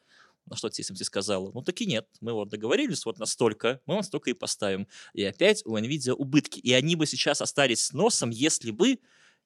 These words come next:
не бум A I, который они, я, возможно, вы подумаете, возможно, так и есть. Они все это предвосхитили, они все это поняли и так далее. С моей колокольни это похоже на удачу, потому что, ну, это необучаемость.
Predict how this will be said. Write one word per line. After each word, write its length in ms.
не 460
бум 340
A 60
I, 320
который 420
они, 460
я, 240
возможно, 480
вы 100
подумаете, 560
возможно, 720
так 200
и 40
есть. 200
Они 160
все 140
это 100
предвосхитили, 880
они 220
все 200
это 160
поняли 420
и 40
так 180
далее. 400
С 160
моей 220
колокольни 560
это 100
похоже 400
на 480
удачу, 560
потому 300
что, 180
ну, 60
это 120
необучаемость. 840